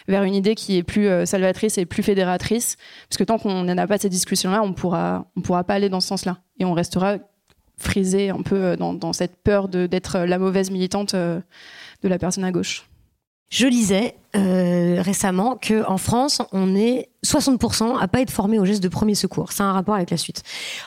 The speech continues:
Speaker 2: On sait pas faire des massages cardiaques, on sait pas faire des positions latérales de sécurité, faire des manœuvres de Heimlich, tout ça, contrairement à d'autres pays qui ont appris, euh, eux, à, à faire ça, à être formés, alors que ça pourrait sauver des vies d'être formé au premier secours,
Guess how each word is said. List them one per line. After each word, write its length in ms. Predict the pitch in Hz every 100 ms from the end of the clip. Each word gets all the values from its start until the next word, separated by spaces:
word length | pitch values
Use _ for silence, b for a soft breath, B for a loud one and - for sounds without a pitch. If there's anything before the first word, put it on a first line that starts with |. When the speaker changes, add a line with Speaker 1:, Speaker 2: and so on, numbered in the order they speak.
| -
Speaker 2:
On 320 | 254 269 277
sait 160 | 269 240
pas 400 | 254 262 269 269
faire 200 | 269 233
des 80 | 226
massages 300 | 214 226 202
cardiaques, 540 | 220 202 226 233 233
on 80 | 226
sait 160 | -
pas 240 | 196 202 208
faire 160 | 214
des 120 | 202 202
positions 320 | 202 180 208
latérales 280 | 185 190 185
de 40 |
sécurité, 520 | - - 185 175 208
faire 180 | 202 180
des 80 | 190
manœuvres 280 | 175 185 175
de 80 |
Heimlich, 360 | 160 175 190 190
tout 80 | -
ça, 140 | 294
contrairement 320 | 311 226 208
à 80 | 196
d'autres 160 | 190 180
pays 240 | 208 311
qui 120 | -
ont 60 | 226
appris, 320 | 180 - 202
euh, 320 | 185 175 170 170
eux, 140 | 202 196
à, 180 | -
à 60 | 175
faire 180 | - 170
ça, 220 | 220 269 - B B B -
à 80 | 202
être 200 | - 190
formés, 480 | - 180 185 285 - B -
alors 220 | 302 -
que 80 | -
ça 100 | 208
pourrait 220 | 202 202
sauver 200 | 226 202
des 100 | 196
vies 220 | 196 269 -
d'être 140 | 196
formé 180 | 190 185
au 60 |
premier 220 | 175 180 170
secours, 380 | - 196 254